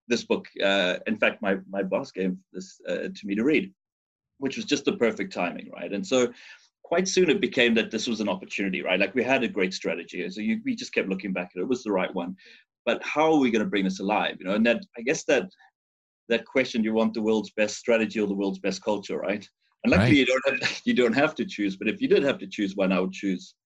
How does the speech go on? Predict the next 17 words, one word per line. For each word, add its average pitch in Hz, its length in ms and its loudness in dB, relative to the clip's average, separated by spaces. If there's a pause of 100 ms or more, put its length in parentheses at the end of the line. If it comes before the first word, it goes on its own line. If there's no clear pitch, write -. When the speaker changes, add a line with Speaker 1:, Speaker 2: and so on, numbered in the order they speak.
(200)
Speaker 1:
culture 95 340 -2
every - 160 -10
time, 107 320 -2
because 92 440 -8 (840)
you've 98 160 -8
got 92 360 0 (400)
thousands 101 460 0
and 92 140 -8
thousands 104 420 0
of 95 80 -12
people 95 240 -6
trying 101 220 -6
to 95 60 -2
solve 95 300 -2
a 95 40 -10
problem 95 420 -2
versus 95 640 -2